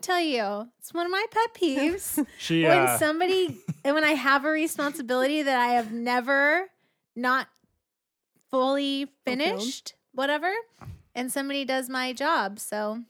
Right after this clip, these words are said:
Speaker 2: From my end, I just felt like, "Oh, I'll just be helping Jane out, like,
Speaker 1: Mm.
Speaker 2: figuring out who the guest is." One thing she doesn't have to
Speaker 1: Mm.
Speaker 2: think about.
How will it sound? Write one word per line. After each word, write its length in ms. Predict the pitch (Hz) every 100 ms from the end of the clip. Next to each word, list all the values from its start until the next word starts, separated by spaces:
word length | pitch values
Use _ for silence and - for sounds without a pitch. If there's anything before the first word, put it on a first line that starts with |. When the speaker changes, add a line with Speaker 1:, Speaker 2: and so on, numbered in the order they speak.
| _ _ _
Speaker 2:
From 220 | - 165
my 280 | 156 160 226 233
end, 360 | 175 143 135
I 240 | 135 135 180
just 220 | 196 -
felt 220 | 170 160
like, 460 | 151 139 139 - - -
"Oh, 140 | 269
I'll 160 | 160 190
just 260 | 214 170
be 180 | 160 180
helping 420 | 160 202 202 196
Jane 300 | 156 180 226
out, 340 | 123 120 135 -
like, 240 | 135 131
Speaker 1:
Mm. 220 | 220 233 - _
Speaker 2:
figuring 320 | - 156 165
out 140 | 156 156
who 60 | 160
the 100 | 170
guest 400 | 170 208 - 131
is." 380 | 113 107 - -
One 200 | 131 131
thing 160 | 151 147
she 140 | -
doesn't 160 | 147 156
have 100 | -
to 60 |
Speaker 1:
Mm. 40 | -
Speaker 2:
think 160 | 208
about. 280 | 143 107 101